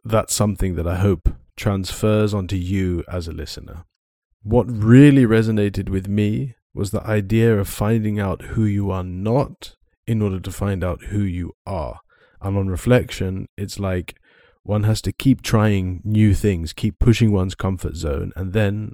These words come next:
I guess, you know, take Rashad's advice,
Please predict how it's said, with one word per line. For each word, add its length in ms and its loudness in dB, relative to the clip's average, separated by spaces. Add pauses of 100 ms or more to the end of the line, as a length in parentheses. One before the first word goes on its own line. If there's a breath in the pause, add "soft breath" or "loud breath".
I 120 -10
guess, 360 -8 (640)
you 100 -12
know, 120 -14 (140)
take 240 4
Rashad's 460 -6
advice, 600 -12